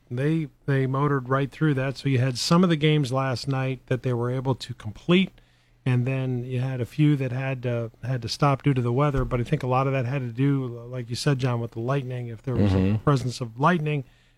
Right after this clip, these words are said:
Speaker 1: then they're required to stop the game. If it's a heavy downpour, and it was a heavy downpour last night,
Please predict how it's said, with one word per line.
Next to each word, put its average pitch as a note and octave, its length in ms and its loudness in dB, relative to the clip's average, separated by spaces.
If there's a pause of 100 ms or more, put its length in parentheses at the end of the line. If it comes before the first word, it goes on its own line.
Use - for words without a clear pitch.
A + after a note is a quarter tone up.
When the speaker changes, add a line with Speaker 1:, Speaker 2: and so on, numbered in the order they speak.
(100)
Speaker 1:
then C#3 160 4
they're A#2+ 140 2
required C#3+ 600 2
to A2+ 60 -10
stop C3+ 320 -8
the C3 100 -4
game. B2 280 -4 (400)
If C#3 200 2
it's F#3 200 4
a E3+ 120 6
heavy F#3 260 4
downpour, E3 680 0
and C#3 200 -4
it E3 160 0
was D#3 260 2
a D#3 180 0
heavy D3+ 520 0
downpour B2 520 -6
last A2 320 -10
night, A2+ 240 -8